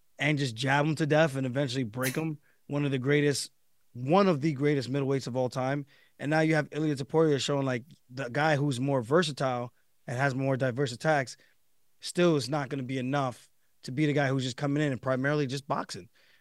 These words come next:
And that, that's the part that for me is kinda like, wow, w-, are we seeing, like, a shift? Is this gonna be the shift of M M A where people are gonna just get into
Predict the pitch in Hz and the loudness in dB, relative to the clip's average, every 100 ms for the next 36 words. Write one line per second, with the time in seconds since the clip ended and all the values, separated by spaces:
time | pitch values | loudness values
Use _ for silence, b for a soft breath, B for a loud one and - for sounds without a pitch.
0 | b 127 131 120 120 143 170 - 147 160 | b -6 -6 -6 -6 -2 -2 -2 0 0
1 | 135 139 - 135 151 165 127 - 147 151 | 0 -4 -6 -4 0 0 -2 -4 -4 -2
2 | 139 123 110 _ _ _ _ _ _ _ | -2 -4 -6 _ _ _ _ _ _ _
3 | - 135 135 98 104 101 123 - - 131 | -8 -4 -4 -6 -12 -14 -14 -14 -10 -6
4 | 131 170 - 170 165 151 135 117 - - | -2 -4 -2 0 0 0 -2 -2 0 2
5 | 160 196 - - _ _ _ _ _ _ | 2 0 -4 -20 _ _ _ _ _ _
6 | 139 151 139 156 131 160 185 175 - 190 | -4 -4 0 -2 0 0 2 2 0 0
7 | 190 - - _ 151 151 147 127 - 147 | -2 -4 -20 _ 2 2 2 -2 -6 -4
8 | 147 139 160 147 135 151 151 139 135 123 | -2 0 0 0 -2 -4 -4 -4 -4 -6
9 | 113 139 147 143 139 - 139 120 | -6 -4 -4 -4 -6 -2 -2 -2